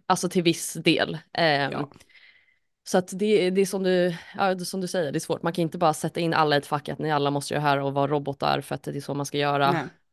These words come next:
Speaker 1: Men samtidigt kanske mer i alla fall att man som tränare och ledare är uppmärksam på, ehm, dynamik och såna här saker, att,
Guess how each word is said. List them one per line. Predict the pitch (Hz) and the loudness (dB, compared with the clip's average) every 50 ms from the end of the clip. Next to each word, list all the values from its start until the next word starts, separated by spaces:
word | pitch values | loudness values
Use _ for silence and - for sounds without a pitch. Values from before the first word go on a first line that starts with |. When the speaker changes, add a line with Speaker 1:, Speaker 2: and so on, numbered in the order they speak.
| _ - | _ -4
Speaker 1:
Men | - 160 160 | -2 -2 0
samtidigt | 156 190 165 156 160 - 185 165 165 160 | 2 2 2 2 2 2 2 2 2 2
kanske | - 185 170 165 160 - 170 165 160 156 - - - - - - _ _ _ _ _ _ _ _ _ _ _ | 2 0 0 0 0 0 2 2 2 0 -4 -18 -20 -20 -20 -20 _ _ _ _ _ _ _ _ _ _ _
mer | - 156 170 180 214 254 285 294 | -4 0 4 4 6 6 4 4
i | 254 | 4
alla | 190 160 151 | 2 2 0
fall | 143 - 143 139 139 139 | -2 -2 -4 -4 -4 -4
att | - - - - | -8 -8 -10 -8
man | 147 151 143 | -8 -6 -6
som | - 151 147 | -6 -6 -8
tränare | 143 - 160 147 139 143 139 | -2 0 2 2 2 2 0
och | 139 | 0
ledare | 143 139 139 143 139 135 - | 0 0 0 0 0 0 2
är | - 143 135 139 147 - | 2 0 0 0 -2 -6
uppmärksam | - - _ - 147 147 139 - - - 220 180 139 131 139 - - | -8 -10 _ -6 -4 -4 -4 -4 0 2 2 2 2 0 -6 -10 -10
på, | - - 165 147 139 143 139 135 139 - _ _ _ _ _ _ _ _ _ _ - | -6 -4 -4 -2 -2 -2 0 -2 -2 -4 _ _ _ _ _ _ _ _ _ _ -10
ehm, | - - - - - 82 82 - - - 160 151 - _ _ _ _ _ _ _ - 165 | -6 -4 -4 -4 -4 -6 -6 -8 -8 -10 -10 -12 -14 _ _ _ _ _ _ _ -6 0
dynamik | 165 170 165 156 151 147 131 139 139 - | 0 2 2 2 2 2 0 -2 -2 -4
och | 151 | -4
såna | 139 143 139 | -4 -4 -2
här | 143 139 143 | -2 -4 -4
saker, | - - 127 - - - 147 | -2 -4 -4 -4 -2 -2 -2
att, | 143 143 - _ - - | -2 -2 -4 _ -14 -14